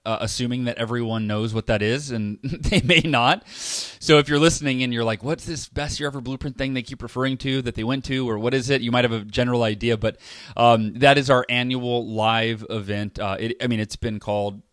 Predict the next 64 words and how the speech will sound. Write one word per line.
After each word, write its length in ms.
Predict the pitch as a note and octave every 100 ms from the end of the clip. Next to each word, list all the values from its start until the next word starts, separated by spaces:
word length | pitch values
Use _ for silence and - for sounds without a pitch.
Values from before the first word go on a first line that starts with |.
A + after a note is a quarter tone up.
| -
I 60 |
mean, 120 | G2+
the 60 | F#2+
most 220 | G2+ -
life-changing 480 | G#2 G#2+ A2+ G#2 F#2+
event 300 | G2 G2 G2+ _ _
anyone's 320 | A2+ G#2+ G2+
ever 120 | G2 G2
been 180 | G2
to. 120 | F#2+ G2+
You 140 | F#2+
heard 160 | G2+ -
Tanya 360 | G2+ G2 F#2+
on 240 | - G#2 G2+
day 180 | G#2 G2+
two. 300 | - G#2+ G#2
She 180 | -
was 120 | G#2 G2
recording 400 | G2 A#2 G#2+ G#2+
a 40 |
video 440 | G2+ B2 A#2 A#2 A2
selfie 460 | - A#2 A#2 A2+
crying, 680 | - - B2+ C3 C3+ C3+ C3+ - - - - -
uh, 440 | C#3 B2+ A#2+ B2 -
you 100 | C3
know, 140 | A#2
posting 380 | B2+ B2 - B2
that 160 | A#2+
to 60 | A2+
Facebook. 580 | A2 A#2 - A2+ G#2 -
But 360 | A#2 A2 A2+ -
it, 160 | A#2 A2+
it 100 | C3
really 260 | C3+ B2+
is 100 | A#2
pretty 180 | - A2+
powerful. 400 | A2 G#2+ G#2+ G#2
And 80 | G2+
I, 160 | G2+ G#2
um, 360 | G#2 G2+ F#2+ -
I, 160 | G#2+
I 120 | G#2+ G#2+
would 80 |
encourage 420 | G#2+ - C3+ B2 G#2+
you, 140 | G#2
go 200 | G#2 A#2+
to 120 | A#2
best 360 | F#2+ A#2 A#2+ -
year 140 | A#2+
ever 240 | A2 G#2+ A2
live 360 | G#2 G#2 G2+
dot 220 | G#2 G#2
com. 220 | - G2 G2+
I 80 |
know 160 | G#2 G#2+
we've 160 | G#2+ G2
got 180 | A2+
room 180 | A2 A2+
for 120 | A2+
four 260 | G#2 - B2+
hundred 220 | C3+ B2
people 240 | B2+ A#2 A#2+
this 180 | A2+
year. 280 | A#2+ A#2 A#2